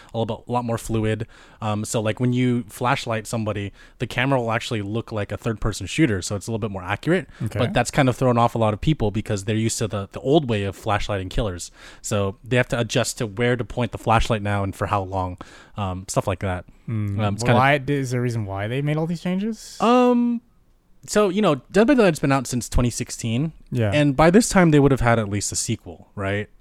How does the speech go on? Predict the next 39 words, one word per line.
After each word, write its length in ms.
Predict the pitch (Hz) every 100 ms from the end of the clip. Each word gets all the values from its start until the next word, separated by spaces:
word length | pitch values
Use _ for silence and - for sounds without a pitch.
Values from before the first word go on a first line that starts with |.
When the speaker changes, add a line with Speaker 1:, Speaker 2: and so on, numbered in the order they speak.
| _
Speaker 1:
Um, 240 | 117 113
Speaker 2:
Yeah. 200 | 110 98 123
Speaker 1:
so 280 | - 156 127
they're 180 | 160 233
the 80 |
type 200 | 262 254
of, 220 | 202 151 -
they're 200 | 143 180
a 100 | 202
rare 420 | 160 127 131 131 131
developer 680 | 113 117 113 117 113 107 107
where 280 | 104 107
they 220 | 101 107 107
just 400 | 101 107 - -
keep 280 | - 117 - _ _ _ _ _ _ -
updating 500 | 143 - 143 135 127
the 80 | 117
current 300 | - 120 107
game. 340 | 107 95 95 - - - _ -
So, 420 | - 120 113 - -
um, 520 | 123 117 113 110 110 _
they're 300 | 120 139 127
doing 220 | 147 180
graphical 380 | 147 156 - 160
updates, 460 | 160 165 156 - -
U 220 | 131 143
I 100 | 135 135
updates, 360 | - 131 -
and 200 | 120 117
animation 380 | 120 127 139 139
updates 360 | 117 - 110 -
just 240 | - 120
to 60 | -
keep 180 | 120 123
it 80 | -
fresh. 460 | - 113 - - -
Speaker 2:
Mm-hmm. 420 | 120 104 95 -
Speaker 1:
Um, 420 | 110 113 113 110 -
uh, 340 | 117 110 110